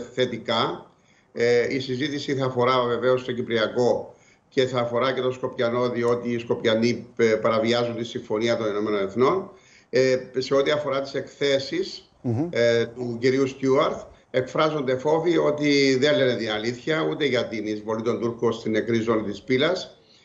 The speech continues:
Speaker 1: ε, και σε άλλα μέρη της νεκρής ζώνης, ούτε για την υπόθεση των μεταναστών που βρήκαν καταφύγιο στην νεκρή ζώνη. Ε, το βασικό ερώτημα, σύμφωνα με τις πηγές, είναι πώς μπόρεσαν να φτάσουν στο σημείο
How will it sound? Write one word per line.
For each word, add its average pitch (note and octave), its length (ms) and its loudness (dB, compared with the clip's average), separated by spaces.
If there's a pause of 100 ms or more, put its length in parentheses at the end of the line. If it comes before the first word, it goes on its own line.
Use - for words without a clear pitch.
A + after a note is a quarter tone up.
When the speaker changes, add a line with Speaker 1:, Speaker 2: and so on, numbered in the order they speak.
(160)
Speaker 1:
ε, A#2 160 2
και C3 160 0
σε C3 140 -2
άλλα B2+ 240 0
μέρη A#2+ 200 -4
της A2+ 100 -10
νεκρής A#2 340 -6
ζώνης, C#3+ 520 -2 (280)
ούτε D#3+ 200 0
για D3 180 2
την C3+ 100 -2
υπόθεση C3 420 -2
των C3+ 100 0
μεταναστών B2 640 0
που A2+ 200 -4
βρήκαν A#2 300 0
καταφύγιο A#2 520 -2
στην A2+ 180 -8
νεκρή A2 300 0
ζώνη. A#2 580 4 (360)
Ε, B2 120 2
το B2+ 120 4
βασικό B2+ 360 2
ερώτημα, C#3+ 540 2
σύμφωνα B2+ 360 -6
με B2 100 -2
τις A#2+ 140 -12
πηγές, C3+ 520 0
είναι C#3 180 -4
πώς C#3 300 -2
μπόρεσαν B2 380 0
να A#2 100 -2
φτάσουν A#2 280 -4
στο B2 140 -2
σημείο A#2+ 720 2